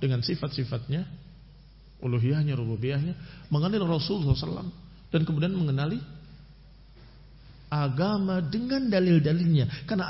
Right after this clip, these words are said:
agama ini bukan dengan ra'yu, bukan dengan akal-akalan, bukan dengan berbagai macam pendapat-pendapat manusia. Agama ini agama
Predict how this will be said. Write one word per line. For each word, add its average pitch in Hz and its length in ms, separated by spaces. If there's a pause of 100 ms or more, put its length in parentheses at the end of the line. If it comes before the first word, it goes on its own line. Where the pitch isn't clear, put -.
agama 170 240
ini 180 160
bukan 160 320
dengan 139 240
ra'yu, 147 560 (240)
bukan 160 240
dengan 143 240
akal-akalan, 156 880 (160)
bukan 165 400
dengan 165 480
berbagai 160 480
macam 170 320 (1000)
pendapat-pendapat 143 720
manusia. 135 480 (1040)
Agama 214 480
ini 302 160
agama 226 400